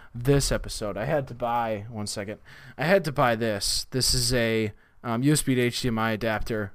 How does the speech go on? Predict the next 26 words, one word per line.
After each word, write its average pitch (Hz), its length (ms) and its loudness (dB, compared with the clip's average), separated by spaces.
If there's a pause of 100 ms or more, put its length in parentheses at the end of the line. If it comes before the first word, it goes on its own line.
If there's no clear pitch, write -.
(120)
uh, 117 80 -2
basically 120 440 -2
for 113 480 0 (340)
when 135 120 0
I 139 40 4
get 131 140 2
an 123 40 2
H 131 220 -2
D 143 80 4
M 120 80 2
I 117 100 4
mini 156 340 6
for 143 160 0
this 123 220 -2
thing, 117 300 -2 (800)
an 143 100 -2
H 139 260 -2
D 147 80 0
M 127 100 -2
I 120 200 0
to 120 320 -4
H 117 280 -6
D 131 80 -4
M 117 80 -4
I 110 100 -2
mini. 131 460 -4